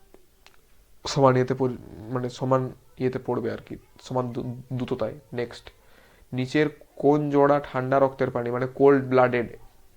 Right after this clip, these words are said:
গরম রক্ত ঠান্ডা রক্ত হয় না? কোনটা? সাপ এবং ব্যাঙ,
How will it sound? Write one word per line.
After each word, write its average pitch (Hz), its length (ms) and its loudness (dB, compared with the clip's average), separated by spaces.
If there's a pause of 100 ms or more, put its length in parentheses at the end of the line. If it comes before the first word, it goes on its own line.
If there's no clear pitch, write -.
(1300)
গরম 131 320 0
রক্ত 127 180 -2
ঠান্ডা 127 260 -4
রক্ত 131 220 -2
হয় 139 160 -4
না? 147 140 -6 (1800)
কোনটা? 131 240 -4
সাপ 123 340 -2
এবং 127 260 0
ব্যাঙ, 117 220 2